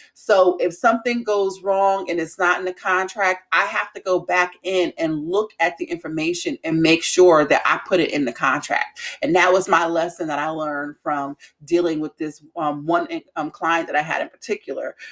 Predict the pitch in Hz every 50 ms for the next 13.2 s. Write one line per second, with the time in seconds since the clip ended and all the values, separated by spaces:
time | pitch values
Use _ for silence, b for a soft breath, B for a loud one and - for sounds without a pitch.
0 | B B - - - 220 202 190 190 185 165 175 165 170 - 160 165 - 240 -
1 | 214 180 185 170 170 165 - - 190 180 - 160 160 - - 180 185 190 208 185
2 | 180 185 175 170 170 170 165 160 156 b b b b _ - 165 160 - - -
3 | 226 214 208 214 247 - - _ - - - 180 165 - 302 349 403 427 427 -
4 | - - 214 190 160 170 165 160 151 - 170 165 160 165 170 165 180 175 165 160
5 | 156 156 160 - - - 156 - - 147 139 170 165 160 147 - 165 160 151 160
6 | 151 151 147 - 165 160 160 151 - - 151 156 156 - - - - 165 135 -
7 | - 143 156 156 151 139 139 139 143 143 147 147 139 139 139 143 143 139 123 120
8 | 120 - - - - _ - - - _ _ _ _ _ _ _ _ _ _ _
9 | _ _ - 185 175 175 226 208 185 170 160 B B B B B B B _ 175
10 | 185 190 196 190 190 170 196 240 254 269 262 233 185 208 208 190 156 214 220 214
11 | 220 - - 240 233 233 240 233 196 175 180 180 - - 214 208 233 262 - -
12 | 285 269 240 247 220 202 208 - - 247 233 208 180 160 156 - - - 151 147
13 | 147 147 B